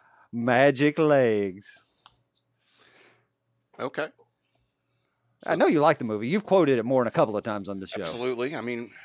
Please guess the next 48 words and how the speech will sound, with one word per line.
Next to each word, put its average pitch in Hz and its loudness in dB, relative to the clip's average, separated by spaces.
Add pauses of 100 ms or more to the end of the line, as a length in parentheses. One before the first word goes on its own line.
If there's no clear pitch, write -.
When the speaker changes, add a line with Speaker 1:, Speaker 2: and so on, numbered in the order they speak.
(120)
Speaker 2:
I - -20
guess 151 -14
it's - -18
just - -18
old. 208 -8 (1000)
I 110 -14
guess. 107 -8 (160)
Speaker 1:
Uh, - -6
how, 135 -6
when's 175 -6
the 190 -2
last 175 4
time 151 -2
you 131 -4
watched 85 -6
it? - -14 (500)
Speaker 2:
Uh, 87 -10
years 67 -18
ago. 60 -18 (440)
Speaker 1:
Uh, 147 -6
same 151 -4
thing 143 -4
for 135 -10
me. 131 -2
So 113 -2
Speaker 2:
Yeah. 139 -10
Speaker 1:
just 135 -2
sitting 156 -6
down 139 2
and 120 -2
rewatching 135 2
it, 110 -8
it 117 -6
was, 120 -8 (1800)
it 202 -2
was 190 -4
a, 175 0
a, 160 2
a 160 2
great 165 2
experience. 107 -4
It 131 -4
was 131 0
like 160 4
visiting 175 0
an 143 2
old 143 4
friend. 92 -4